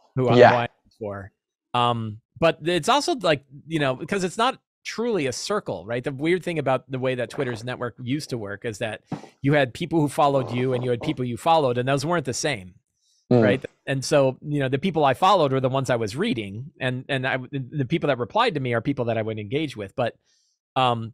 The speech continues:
Speaker 1: but there were, you know, theoretically back then, thousands of people who were following me that I never saw anything from because I wasn't following them.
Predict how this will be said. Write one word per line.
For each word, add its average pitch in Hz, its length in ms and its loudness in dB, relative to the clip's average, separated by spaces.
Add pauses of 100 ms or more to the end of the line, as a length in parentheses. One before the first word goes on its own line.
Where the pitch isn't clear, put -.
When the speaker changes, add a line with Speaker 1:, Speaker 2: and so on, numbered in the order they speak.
Speaker 1:
but 165 140 2
there 139 100 0
were, 123 200 0 (120)
you 127 120 -4
know, 95 100 -6
theoretically 117 540 -4
back 95 180 -8
then, 104 160 -6
thousands 120 400 0
of 107 60 -4
people 113 220 -4
who 113 80 -4
were 110 120 -2
following 107 380 -2
me 104 160 -6
that 104 200 -4
I 113 140 -2
never 110 380 -4
saw 151 240 0
anything 104 340 -10
from 101 320 -12
because 104 500 -10
I 113 120 -4
wasn't 104 260 -6
following 101 380 -10
them. 113 320 -10